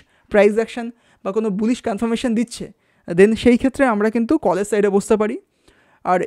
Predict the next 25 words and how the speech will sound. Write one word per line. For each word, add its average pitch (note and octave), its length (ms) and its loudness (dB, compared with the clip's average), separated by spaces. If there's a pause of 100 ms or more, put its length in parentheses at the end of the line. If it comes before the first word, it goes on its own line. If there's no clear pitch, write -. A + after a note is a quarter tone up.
(120)
again G#3+ 200 4 (380)
এই G#3+ 140 4
জোনটা A3 280 0
যেহেতু A3+ 320 4
একটা B3 100 0 (120)
ইম্পর্টেন্ট A3+ 380 0
লেভেল, G3+ 200 4 (100)
কারণ G#3 160 4 (380)
আগে G3 180 4
দেখুন A3 240 2
এখানে A3 280 0
কিন্তু A#3 180 -2 (120)
মাল্টিপল G#3 320 0
টাইম A3+ 180 -2
সাপোর্ট G#3+ 260 2
নেওয়ার A3 180 2
পর A#3 120 4
একটা A#3 200 -6
সুন্দর A#3+ 360 -2 (400)
ভালো F#3 160 2 (100)
র্যালি G3+ 220 2
দেখিয়েছিল A3 300 0 (100)
আপসাইডের G3+ 380 2
দিকে। F#3+ 140 -4 (640)
আবার G#3 160 2